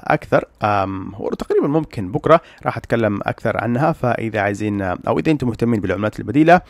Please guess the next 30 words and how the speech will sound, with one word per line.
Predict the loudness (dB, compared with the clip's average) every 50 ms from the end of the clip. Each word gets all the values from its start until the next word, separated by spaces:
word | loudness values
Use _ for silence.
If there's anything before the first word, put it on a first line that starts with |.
| -14 -20 -20 -20 -20 -4 _
فتأكدوا | 4 4 4 4 2 0 2 2 2
يا | 2 0
جماعة | 2 2 0 0
بأنكم | 0 -2 -4 -4 -4 -4 -4 -4
تكتبوا | -4 -6 -8 -6 -4 -4
لي | -2 -2
تحت | -4 -6 -10 -10
في | -12 -10
التعليقات، | -6 -4 -4 -4 -4 -4 0 0 0 0 0 -4 -8 -6
وكمان | -6 -4 -2 -2 0 0 0 -2 -2 -6 -14 -12 _
تأكدوا | -2 0 0 0 0 0 0 0
بأنكم | 0 -2 -2 -2 -2 -2
تضغطوا | 0 0 0 0 0 -2 -2
على | -2 -2 -2
زر | -2 -2
الاشتراك | -2 -2 -4 -6 -4 0 4 4 4 4 4 0
وتفعيل | -2 -2 -2 -4 -2 -2 -2 -2 -2
الجرس | -2 0 4 6 6 6 4 2 -10 -20 -16 -4 2
علشان، | 2 4 4 4 2 2 2 2 2 0
آم، | 0 0 0 0 -2 -4 -6 -6 -6
تحصلوا | -6 -8 -6 -4 -4 -2 -2 -2 -2 -4 -10 -20 -14 -8
على، | -4 -2 0 0 0 0
آم، | 0 0 -2 -2 -2 -2 -2 -4 -6 -6
هذه | -6 -4 -4 -4 -2 -2
العملات | -2 -2 -4 -4 -6 -6
البديلة | -4 -2 0 2 2 2 0 0 -4 -12 -14 -10
وتعرفوها | -6 -4 -4 -4 -4 -4 -4 -4 -2 0 0 0
لما | -2 -4 -6 -4 -4 -4 -4 -4 -4 -6 -6
أحطها | -6 -6 -6 -4 -4 -4 -4 -4 -4
هنا | -4 -4 -4 -4 -4